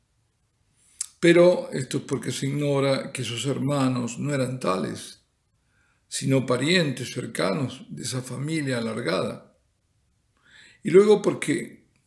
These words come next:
¿cómo hubiera podido un José anciano, por ejemplo,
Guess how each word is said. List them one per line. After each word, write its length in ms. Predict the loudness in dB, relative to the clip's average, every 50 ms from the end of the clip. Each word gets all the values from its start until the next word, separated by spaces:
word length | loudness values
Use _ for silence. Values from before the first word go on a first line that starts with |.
| _ _ _ _ _ _ _ _ _ _ _ _ _ _ _ _
¿cómo 840 | 2 4 4 6 6 6 6 6 4 2 -2 -6 -14 -18 -20 _ _ -4
hubiera 340 | 2 4 4 6 6 4 2
podido 580 | 0 -2 0 2 2 2 2 4 4 4 2 0 -4 -8 -10 -14 -20 _ _ _ -6
un 120 | -6 -6
José 320 | -4 -4 -6 -4 -2 -2
anciano, 640 | -2 -2 -2 -4 -2 -2 -2 -2 0 -2 -2 -2 -4 -4
por 160 | -6 -8 -8
ejemplo, 680 | -8 -6 -6 -6 -6 -6 -6 -8 -8 -8 -12 -16 -20